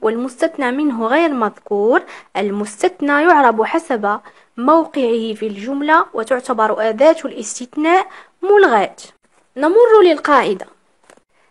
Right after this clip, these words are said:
المستثنى بإلا اسم يقع بعد أداة الاستثناء إلا. عناصر الاستثناء ثلاثة، هي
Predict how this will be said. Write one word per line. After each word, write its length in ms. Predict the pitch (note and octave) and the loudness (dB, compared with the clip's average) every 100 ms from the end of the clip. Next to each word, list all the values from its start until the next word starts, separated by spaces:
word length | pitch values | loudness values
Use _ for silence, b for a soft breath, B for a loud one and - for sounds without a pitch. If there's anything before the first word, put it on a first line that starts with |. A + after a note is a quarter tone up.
| - | -8
المستثنى 840 | B3 C4 C#4 - G#4+ G#4 F#4+ F#4+ | -6 -2 -4 -2 -2 0 2 2
بإلا 760 | A#3 - C4+ C#4 C#4 C#4 C#4+ E4 _ - | 0 -6 -10 -6 -2 2 2 0 _ -4
اسم 580 | F#4 F#4 - C4 A3 G#3+ | -4 -4 -10 -8 -6 -4
يقع 560 | C4 D#4+ - D4 C#4+ D#4+ _ | -2 -2 0 -2 0 -4 _
بعد 400 | A3+ C4 D4+ A3+ | -2 2 2 2
أداة 560 | A#3+ A3 G#3 A#3+ D4+ D4+ | -2 -2 0 2 2 0
الاستثناء 1300 | E4 - G3+ - G#3 - - A3 C4+ D#4 E4+ F4 G4 | -8 -6 -8 -10 -18 -18 -16 -12 -6 -2 -2 -2 4
إلا. 280 | F#4+ A#3+ - - _ _ _ _ _ b b b b | 4 4 -4 -8 _ _ _ _ _ b b b b
عناصر 640 | G#3 A#3 C#4+ A4 A#4+ G#4 | 2 4 4 2 2 2
الاستثناء 880 | F4+ D#4+ D4+ - D4+ C#4+ C4 C4+ A#3+ | 2 0 -6 -8 -12 -8 -4 -4 -4
ثلاثة، 680 | - G3+ G#3+ G#3 G#3+ D4 - _ _ | -6 -4 -2 -4 -2 -2 -2 _ _
هي 440 | - G#3+ G#3+ A3 | -14 -8 -2 -2